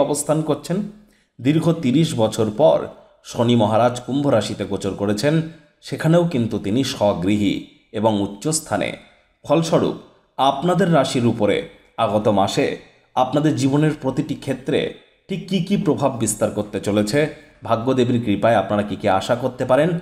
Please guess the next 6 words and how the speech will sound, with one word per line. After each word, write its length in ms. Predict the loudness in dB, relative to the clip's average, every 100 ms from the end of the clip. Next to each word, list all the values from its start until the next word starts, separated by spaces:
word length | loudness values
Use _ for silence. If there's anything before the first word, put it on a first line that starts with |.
| -8 -20
সম্পূর্ণ 480 | -2 0 2 0 2 2
বিনামূল্যে 460 | 4 4 4 4 4
অচ্যুক 380 | 4 0 -6 -2
উপায়ে 300 | 0 2 2 -2 -10 _
কিছু 180 | -6 -6
প্রতিকার 460 | 0 0 2 0